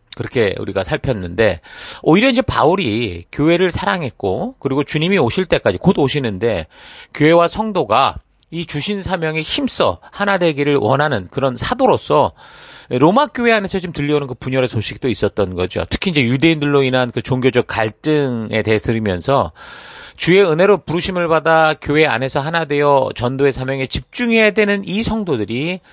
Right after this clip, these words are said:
서로 이런 종교의 문제로 비판하고 자기들의 생각만 주장하게 되면 결국 그 예수의 거룩한 피로 살린 이 교회와 성도가 주신 사명에 집중하지 못하게 되는 것으로 인해서 이제 이 편지가 적혀질 가능성이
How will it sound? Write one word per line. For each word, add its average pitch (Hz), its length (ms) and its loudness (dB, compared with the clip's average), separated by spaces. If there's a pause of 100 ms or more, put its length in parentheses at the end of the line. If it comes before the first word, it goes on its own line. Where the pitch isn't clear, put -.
(260)
서로 254 320 2
이런 170 240 2
종교의 196 580 2
문제로 120 440 0
비판하고 120 960 -2 (220)
자기들의 123 360 2
생각만 127 480 -2
주장하게 127 460 0
되면 113 460 0 (320)
결국 170 500 0 (480)
그 240 160 -6
예수의 190 400 0
거룩한 151 460 -2
피로 226 260 -6
살린 156 400 -2
이 131 120 -4
교회와 127 280 4
성도가 123 800 0
주신 160 300 -4
사명에 143 260 0
집중하지 127 640 -4
못하게 160 640 0
되는 151 260 0
것으로 135 380 -2
인해서 135 720 0 (320)
이제 117 140 -2
이 120 120 -2
편지가 151 500 -4
적혀질 113 420 0
가능성이 101 560 -2